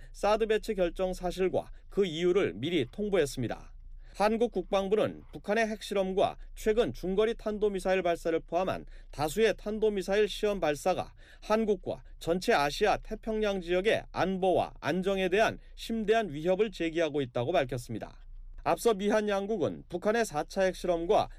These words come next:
장거리 미사일 발사를 계기로 지난 이월 칠 일 주한미군의 사드 배치 가능성에 대한 공식 협의를 시작한다고 발표했고, 이어 삼월 사 일 사드 배치를 논의할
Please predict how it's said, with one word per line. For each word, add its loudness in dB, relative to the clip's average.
장거리 0
미사일 0
발사를 2
계기로 -2
지난 2
이월 2
칠 -6
일 0
주한미군의 2
사드 2
배치 0
가능성에 0
대한 2
공식 0
협의를 2
시작한다고 -2
발표했고, -2
이어 4
삼월 -2
사 2
일 0
사드 2
배치를 0
논의할 0